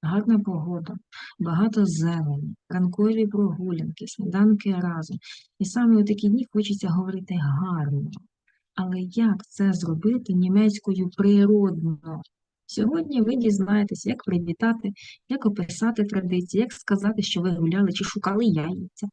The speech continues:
Ну, а в кінці я планую інтерактив, як завжди, і перевіримо, наскільки ви вже святково німецькомовні. Ну, мої хороші, поїхали. Великодні традиції та фрази.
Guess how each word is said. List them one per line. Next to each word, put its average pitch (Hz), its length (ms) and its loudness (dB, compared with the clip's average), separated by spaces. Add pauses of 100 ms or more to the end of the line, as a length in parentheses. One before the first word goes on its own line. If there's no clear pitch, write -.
(540)
Ну, 226 320 4 (100)
а 202 100 4
в 196 40 4
кінці 196 340 2
я 233 100 4
планую 202 400 6
інтерактив, 190 640 -2
як 220 160 4
завжди, 190 380 0
і 185 120 0
перевіримо, 175 640 0
наскільки 220 580 -2
ви 175 140 -2
вже 175 180 -2
святково 185 760 -2
німецькомовні. 160 1080 -2
Ну, 320 320 -2
мої 269 260 -4
хороші, 240 440 -4
поїхали. 202 640 2
Великодні 165 720 -2
традиції 269 1160 -2
та 247 320 0 (100)
фрази. 160 640 -4